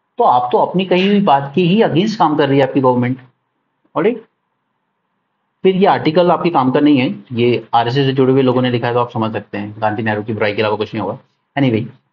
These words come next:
but आपको आपके prelims में इस तरह की बातें पूछ ली जाती है कि who called the Mountbatten plan as a wooden loaf, which is difficult to eat and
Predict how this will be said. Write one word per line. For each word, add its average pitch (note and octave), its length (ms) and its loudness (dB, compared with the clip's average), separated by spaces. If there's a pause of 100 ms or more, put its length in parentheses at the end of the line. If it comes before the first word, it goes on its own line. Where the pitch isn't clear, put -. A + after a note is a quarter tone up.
but D3 120 0
आपको E3 360 -2
आपके F3+ 240 -2
prelims C#3 400 0
में E3 60 2
इस D#3 120 -2
तरह D3+ 160 0
की D#3 100 -2
बातें C#3 320 -2
पूछ C#3 220 -2
ली D3+ 60 2
जाती A2 340 0
है B2+ 240 0
कि F3 300 -2 (100)
who E3+ 120 2
called D3 400 0
the D#3+ 160 2
Mountbatten C3 580 0 (180)
plan A#2+ 240 0 (100)
as A2 140 -2
a G#2+ 320 -2
wooden C3+ 360 0 (120)
loaf, G2+ 200 0 (840)
which A#2+ 120 -4
is D3 160 0
difficult C#3+ 460 0
to D#3 140 2
eat C#3 320 0 (120)
and B2 200 2